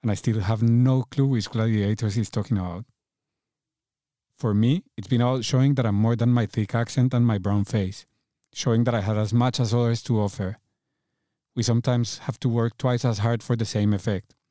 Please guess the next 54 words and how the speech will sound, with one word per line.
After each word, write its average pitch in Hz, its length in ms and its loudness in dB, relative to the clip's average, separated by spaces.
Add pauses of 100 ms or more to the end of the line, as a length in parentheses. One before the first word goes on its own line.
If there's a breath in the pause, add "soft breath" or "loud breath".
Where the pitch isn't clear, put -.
(1600)
I 110 40 -4
had 120 220 0
to 147 60 -2
work 135 280 2
really 170 340 2
hard 165 300 4
as 165 80 2
a 151 80 2
student. 104 500 0 (180)
I 104 60 -8
had 123 160 -2
to 139 120 2
be 139 200 2
the 131 140 2
best, 104 320 -2
to 107 80 -2
have 104 160 -2
the 117 80 2
best 123 360 -2
chance 131 300 2
of 120 120 -4
finding 123 280 2
a 123 80 2
job 110 240 -2
that 120 140 2
would 107 100 2
allow 110 240 2
me 117 120 4
to 113 120 -2
stay 107 240 0
in 107 80 4
the 110 80 0
U 101 160 0
K. 104 300 -4 (1160)
I 110 100 -6
worked 117 320 0
really 143 260 4
hard 139 240 2
to 135 80 2
show 135 180 2
that 127 100 2
I 127 100 2
could 120 200 0
write 123 220 0
great 127 240 0
reports 131 420 0
and 113 140 2
do 110 100 2
great 120 260 -2
presentations 117 600 2
when 120 100 0
applying 107 340 0
to 120 100 -4
jobs. 110 420 -4